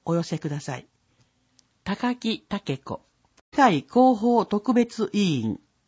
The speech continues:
力田忠七、寺田素子、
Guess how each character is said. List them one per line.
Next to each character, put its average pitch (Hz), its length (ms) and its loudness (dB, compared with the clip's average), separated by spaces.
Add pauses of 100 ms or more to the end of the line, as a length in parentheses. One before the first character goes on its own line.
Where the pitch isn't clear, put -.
(640)
力 247 280 0
田 160 140 0
忠 196 260 -2
七、 - 460 -10 (680)
寺 247 240 2
田 247 160 2
素 208 280 -2
子、 - 280 -10